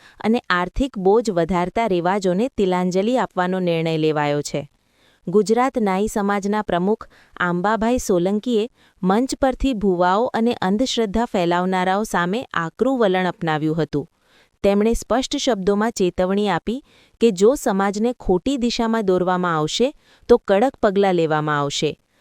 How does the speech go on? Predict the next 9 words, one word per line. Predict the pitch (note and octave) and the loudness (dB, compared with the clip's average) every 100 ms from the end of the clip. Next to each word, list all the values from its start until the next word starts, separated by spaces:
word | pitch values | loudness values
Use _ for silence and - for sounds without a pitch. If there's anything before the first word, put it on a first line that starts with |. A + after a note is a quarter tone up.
| _ _ - | _ _ 2
લગ્ન | F#3 G#3 C4 | 4 4 2
પ્રસંગોમાં | C4+ A3 - A3 G#3+ A3 A#3 - | 2 -2 0 0 2 2 0 -2
અમરડોળા | E3+ E3+ F#3+ F#3+ G3 A3+ - | 0 0 2 2 2 0 0
અને | G3+ G3+ | 0 0
ડીજેના | F#3 F3 E3+ G#3 A#3 B3 | 0 -4 0 2 2 0
ઘોંઘાટ | G3+ F3+ E3 F3+ - | -2 -2 0 -2 0
પર | F#3 | -4
સંપૂર્ણ | F#3 - F3 E3+ A#3+ C4+ C4 | -2 -2 -2 0 0 2 0
પ્રતિબંધ. | F3+ E3 D#3+ D3 C#3 | -2 -2 -2 -2 -2